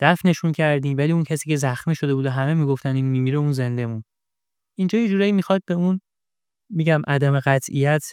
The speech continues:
اشاره بکنه و اینکه به هر حال هر کسی یه اجلی داره و بستگی به اون داره دیگه. هممون یه سری آدما رو می‌شناسیم که کلی عمر کردن و هیچ پرهیزی هم نکردن از، به هر حال، انواع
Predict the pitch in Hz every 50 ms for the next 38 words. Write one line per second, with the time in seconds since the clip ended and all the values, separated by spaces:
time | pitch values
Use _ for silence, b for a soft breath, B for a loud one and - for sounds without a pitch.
0 | - _ _ - 123 - - 131 127 127 131 143 139 - - 139 139 135 131 131
1 | 135 147 139 - 143 143 131 131 131 123 131 147 143 147 151 156 147 - 160 143
2 | - - 151 143 151 151 143 131 127 139 135 147 156 147 151 147 143 147 139 139
3 | 139 135 131 131 127 127 - - 135 120 135 135 139 135 135 135 131 120 120 110
4 | 107 113 110 110 110 113 113 113 - _ _ _ _ _ _ _ _ _ _ _
5 | _ _ _ - 147 143 147 156 170 180 180 175 175 - - 175 165 160 143 131
6 | 131 135 147 151 160 165 156 - - 147 - - 143 135 - - 135 127 123 -
7 | _ _ _ _ _ _ - 147 151 156 160 160 156 156 165 170 160 - 165 160
8 | 160 151 151 156 156 151 143 139 135 131 131 127 127 - _ _ _ - 123 165
9 | 165 - - - 147 139 135 127 160 175 156 165 165 160 156 156 151 147 - 143
10 | 131 123 120 120 123 123 123 123 120 117 - - _ _ _ _ _ _ _ _
11 | _ - 139 131 127 120 127 135 135 - 127 127 123 123 135 151 156 151 143 135